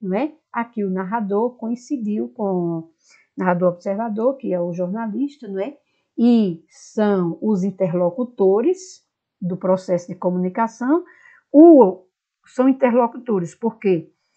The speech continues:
o jornalista é quem emite a informação, não é? É o emissor. E o público, em geral, os leitores, são os receptores, que é quem,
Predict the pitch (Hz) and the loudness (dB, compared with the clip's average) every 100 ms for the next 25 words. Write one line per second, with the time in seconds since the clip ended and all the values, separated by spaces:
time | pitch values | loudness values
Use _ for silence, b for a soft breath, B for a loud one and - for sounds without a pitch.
0 | _ b b _ 269 269 202 185 214 220 | _ b b _ 6 6 6 2 4 4
1 | 220 277 269 285 269 254 233 240 _ - | 4 0 2 -2 0 -2 -2 -4 _ 2
2 | 285 254 233 233 - 208 180 180 180 175 | 6 6 6 2 0 -4 -4 -4 -6 -6
3 | 185 - 180 156 147 - _ _ _ _ | -8 -10 -6 -6 -6 -10 _ _ _ _
4 | 190 175 208 294 _ _ _ _ _ 196 | -4 -2 -2 -4 _ _ _ _ _ 0
5 | 190 196 254 - - 190 151 - _ _ | 4 4 4 2 2 2 2 -8 _ _
6 | _ - 330 392 381 226 208 220 226 220 | _ 8 10 8 4 0 2 0 0 0
7 | 214 254 208 196 233 202 208 196 190 185 | 0 0 2 2 0 0 -2 -2 -2 -2
8 | 196 - 220 220 208 196 196 185 190 202 | -4 -12 -12 -10 -10 -12 -16 -16 -16 -14
9 | 196 _ 190 175 180 - 240 240 - 175 | -16 _ -6 -6 -8 -12 -12 -10 -6 -2
10 | 180 208 | -2 -4